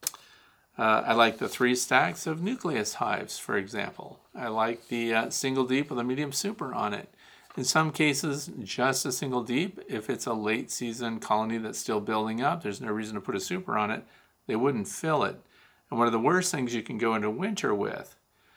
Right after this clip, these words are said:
is, uh, there's two things that are bad. One is a whole bunch of honey stacked above your bees going into winter. Um,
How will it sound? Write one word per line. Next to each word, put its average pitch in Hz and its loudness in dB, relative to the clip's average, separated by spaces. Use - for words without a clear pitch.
is, 110 0
uh, 110 2
there's 110 0
two 247 0
things 110 0
that 110 -2
are 98 4
bad. 110 2
One 139 6
is 135 6
a 110 6
whole 139 4
bunch 143 4
of 139 2
honey 123 0
stacked 117 2
above 110 2
your 113 0
bees 113 -2
going 113 -2
into 107 -2
winter. 107 0
Um, 110 0